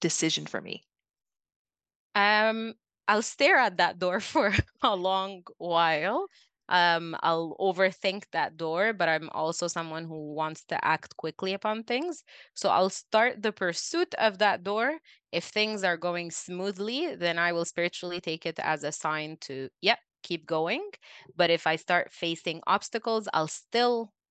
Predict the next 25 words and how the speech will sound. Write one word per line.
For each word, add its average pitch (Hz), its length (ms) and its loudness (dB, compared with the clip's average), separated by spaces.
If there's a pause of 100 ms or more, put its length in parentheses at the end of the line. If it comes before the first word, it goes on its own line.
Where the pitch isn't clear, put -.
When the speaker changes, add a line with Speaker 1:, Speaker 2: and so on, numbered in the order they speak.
(160)
Speaker 2:
try. 185 500 4 (180)
But 185 100 2
if 165 100 0
the - 80 0
obstacles 185 480 0
are 156 120 -2
just, 165 240 -8 (160)
no 175 140 -8
matter 175 240 4
the 170 120 0
effort, 165 360 -2
they're 156 120 -4
still 190 300 2
there 165 400 2 (320)
and 156 220 -6
they're 156 140 -4
not 160 540 0
being 175 180 -6
cracked - 360 -2
down, 175 280 -4
then 165 140 0
I 151 140 2
will 147 140 -2
take 143 240 -6
that 147 180 -4